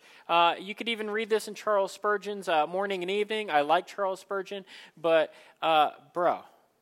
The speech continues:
come on, it, it, not half that stuff isn't about Jesus and the church, okay? It, it, it's meant to m-, tell us this one thing.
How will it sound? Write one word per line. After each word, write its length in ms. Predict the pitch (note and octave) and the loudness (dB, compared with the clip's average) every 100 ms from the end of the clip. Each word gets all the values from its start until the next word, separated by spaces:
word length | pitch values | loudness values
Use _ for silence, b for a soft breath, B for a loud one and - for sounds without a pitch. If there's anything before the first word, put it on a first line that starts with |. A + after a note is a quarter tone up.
| _ _ _ _ _ _ _ _ _ | _ _ _ _ _ _ _ _ _
come 160 | - G#3+ | -8 -4
on, 100 | F3 | -2
it, 180 | F#3+ - | -4 -4
it, 280 | A#3 A#3+ - b b b _ _ _ _ | -6 -6 -10 b b b _ _ _ _
not 300 | G3+ C#4+ F#4+ | -4 -2 -2
half 300 | A3 G#4+ - | -4 -4 2
that 180 | A#3+ G#3 | 4 4
stuff 300 | - A3+ A#3 | 4 4 4
isn't 240 | A3+ A3+ | 2 0
about 340 | G3+ A#3 D#4+ G#3 | 6 6 6 0
Jesus 400 | A#3+ A#3+ A3 A3+ | -6 -6 -6 -6
and 100 | G3+ | -6
the 80 | |
church, 300 | G3 G4 C4+ | -4 0 0
okay? 380 | G3 B3 C#4+ A#3 | 0 2 2 2
It, 100 | G#3+ B B B | 0 B B B
it, 340 | A3 G3+ A3 A3+ | 2 4 2 -2
it's 160 | - | -6
meant 200 | D#4 G4+ | -4 -4
to 80 | C4+ | -6
m-, 180 | B3 A3 _ | -10 -12 _
tell 240 | - C4+ | -2 0
us 140 | C4+ - | 0 -2
this 160 | A3+ | -8
one 180 | A#3 A#3 | -6 -2
thing. 320 | A#3+ C4 G#3 | 2 2 0